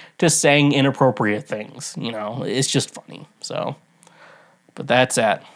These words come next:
Um, but yeah, anyways, though, make sure you are, uh, checking out my music under Shweezy. We're wor-, I'm working on new stuff right now. I'm in, I'm basically sitting down every day working on stuff right now, and I'm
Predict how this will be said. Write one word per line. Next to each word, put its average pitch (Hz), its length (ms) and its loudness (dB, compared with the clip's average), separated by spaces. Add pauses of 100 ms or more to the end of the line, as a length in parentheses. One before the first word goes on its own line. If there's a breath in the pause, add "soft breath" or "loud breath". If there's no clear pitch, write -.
(180 loud breath)
Um, 165 1160 2 (260 loud breath)
but 156 140 -2
yeah, 262 220 4
anyways, 226 460 2
though, 226 560 4
make 214 260 2
sure 220 320 4
you 214 680 2
are, 180 840 4 (840 soft breath)
uh, 131 340 6
checking 175 220 2
out 170 60 4
my 165 100 4
music 170 300 4
under 165 140 4
Shweezy. 220 640 2
We're 170 180 4
wor-, 143 280 4
I'm 147 120 4
working 151 220 4
on 135 200 2
new 139 100 2
stuff 135 200 -2
right 120 160 0
now. 151 340 2
I'm 139 160 4
in, 123 280 -2
I'm 135 140 -4
basically 123 640 -4 (260)
sitting - 320 -4
down 127 180 0
every 120 220 -2
day 113 180 -2
working 110 320 -6
on 90 160 -10
stuff - 300 -6
right - 200 -10
now, 196 340 -14
and 147 120 -12
I'm 151 260 -12